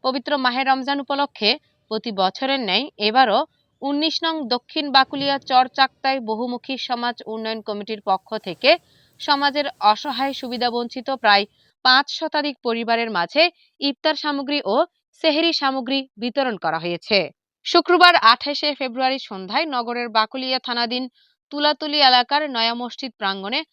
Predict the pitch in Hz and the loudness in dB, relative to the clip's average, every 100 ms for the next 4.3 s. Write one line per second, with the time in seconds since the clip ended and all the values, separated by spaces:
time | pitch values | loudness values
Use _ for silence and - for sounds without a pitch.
0 | _ _ - 240 240 285 302 262 247 247 | _ _ -4 -4 -4 -8 -8 -8 -10 -10
1 | 254 254 254 214 233 208 262 185 156 _ | -8 -8 -10 -10 -10 -2 -2 -2 -8 _
2 | _ _ 226 247 240 226 247 277 - 254 | _ _ -2 0 2 0 -2 -8 0 4
3 | 247 269 - 285 190 156 202 202 170 151 | 4 0 -10 -8 -8 -4 -2 -2 -6 -6
4 | 151 175 | -4 -4